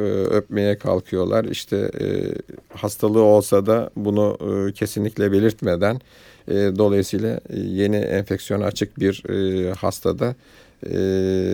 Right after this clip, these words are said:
enfeksiyon oluşumuna neden olabiliyorlar. Dolayısıyla ziyaretçi kısıtlaması yapılması lazım.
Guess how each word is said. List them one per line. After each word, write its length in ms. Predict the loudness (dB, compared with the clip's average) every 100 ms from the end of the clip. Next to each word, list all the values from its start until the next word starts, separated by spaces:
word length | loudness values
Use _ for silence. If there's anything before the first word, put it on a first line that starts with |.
| -2 -4 -4
enfeksiyon 500 | -2 -2 -2 0 2
oluşumuna 420 | 2 0 0 2
neden 320 | 4 6 6
olabiliyorlar. 680 | 4 2 0 -4 -4 -4 -6 -8 2
Dolayısıyla 500 | 4 6 4 2 -2
ziyaretçi 520 | 0 2 2 0 -4 -6
kısıtlaması 640 | -6 -4 -2 0 0 -2
yapılması 480 | -4 -4 -8 -6 -6
lazım. 400 | -4 -2 -2